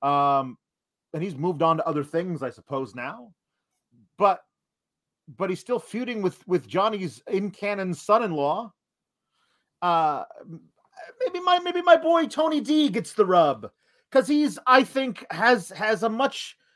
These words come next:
uh, I, I guess maybe Grayson, Grayson Waller needs it 'cause Tony D is already over. Grayson Waller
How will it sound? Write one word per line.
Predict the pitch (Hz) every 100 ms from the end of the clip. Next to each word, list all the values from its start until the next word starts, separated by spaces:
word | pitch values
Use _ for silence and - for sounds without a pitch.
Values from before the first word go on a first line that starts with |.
| _ -
uh, | 185 165 147 - _ _
I, | - - 196 208
I |
guess | 196 269 240
maybe | 220
Grayson, | 165 170 190 175 131 127 107
Grayson | 151 147 123
Waller | 120 131 107
needs | 110 127 95
it | - _ -
'cause | 107 95 -
Tony | 151 175
D | 143 147
is | 147
already | 147 139 123 117
over. | 113 110 131
Grayson | 139 151 139 135
Waller | 143 143 131